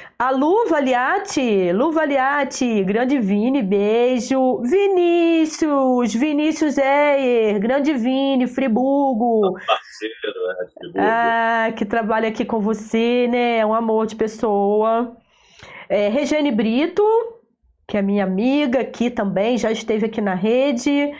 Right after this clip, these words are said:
Speaker 1: Pingo Maurício, Pingo presente, saudade do Vini. Então, vamos matar a saudade do Vini. Por enquanto, ele não pode tá por aí assim, não, né?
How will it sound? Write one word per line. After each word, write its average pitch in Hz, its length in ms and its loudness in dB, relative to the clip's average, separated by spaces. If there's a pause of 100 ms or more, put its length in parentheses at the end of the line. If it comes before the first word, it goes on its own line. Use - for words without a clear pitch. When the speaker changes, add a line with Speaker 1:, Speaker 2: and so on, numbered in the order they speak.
(360)
Speaker 1:
Pingo 339 380 2
Maurício, 269 840 0
Pingo 285 260 -2
presente, 240 500 0
saudade 247 500 -2
do 269 160 0
Vini. 220 400 0
Então, 311 380 0
vamos 247 180 0
matar 302 220 0
a 320 40 0
saudade 370 520 0
do 403 160 2
Vini. 311 400 2
Por 285 200 -2
enquanto, 302 460 0
ele 349 180 0
não 370 160 0
pode 320 320 -2
tá 302 320 0
por 285 300 -2
aí 262 260 0
assim, 254 380 0
não, 175 300 0
né? 175 340 -2